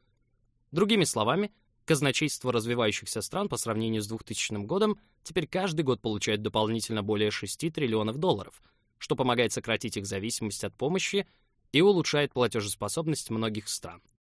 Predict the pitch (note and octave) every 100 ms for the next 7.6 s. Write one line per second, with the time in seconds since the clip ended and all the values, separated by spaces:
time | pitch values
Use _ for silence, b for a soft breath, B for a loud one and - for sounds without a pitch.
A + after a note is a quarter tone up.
0 | _ _ _ _ _ _ - D3 F3 D#3
1 | F3 F3+ A#3+ A3+ A#3+ G#3+ E3+ E3+ E3 D3+
2 | C#3+ - C3+ C#3 - C#3+ C#3 D3+ - B2+
3 | C3+ B2 C#3 C#3+ C3 B2+ C3 - _ -
4 | C3 A#2+ B2+ A#2+ C3 B2+ A#2+ - C3 -
5 | A2 A2 D3 F#3 G#3 A#2+ - _ _ _
6 | _ - B2 - A2 A2+ - G#2 A2 G#2+
7 | G#2 G2+ G#2 B2+ G3+ G#3+